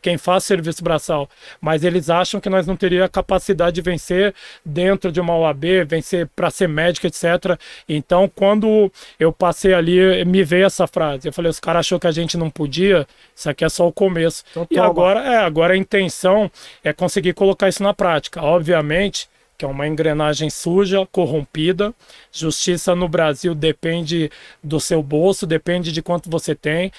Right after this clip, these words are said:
Speaker 1: Eu sempre falo: tem uma Constituição Federal, tem um Código Penal, um Código de Processo Penal,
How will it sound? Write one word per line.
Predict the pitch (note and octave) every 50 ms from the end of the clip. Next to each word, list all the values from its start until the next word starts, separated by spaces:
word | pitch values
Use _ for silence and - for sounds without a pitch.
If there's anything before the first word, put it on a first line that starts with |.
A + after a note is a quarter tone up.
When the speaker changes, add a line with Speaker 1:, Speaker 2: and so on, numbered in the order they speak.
| - - _
Speaker 1:
Eu | - D3 -
sempre | - F3+ F#3+ E3 G#3+ G3+
falo: | - - F3 E3 D3+ C#3 C3 - _ _ - - - _ _
tem | - E3+ E3
uma | D#3 D#3 D3+
Constituição | - F3+ F#3+ F#3 - - G3 F#3+ - G3+ F3+
Federal, | F3 - F3+ D3 D3+ C#3+ C#3 C#3+ D#3+ F3 F3+
tem | - - F3+
um | E3+
Código | D3+ - E3+ F3 E3+ F3 D3+
Penal, | - - D#3+ C#3+ C#3+ D3 E3
um | F3+
Código | - - F3+ E3+ D3 F3 E3
de | E3+
Processo | D#3+ - E3+ D#3+ - - E3 D#3+ - -
Penal, | - - D3 C3+ C#3 C#3 D3 D#3+ E3 F3 F3 E3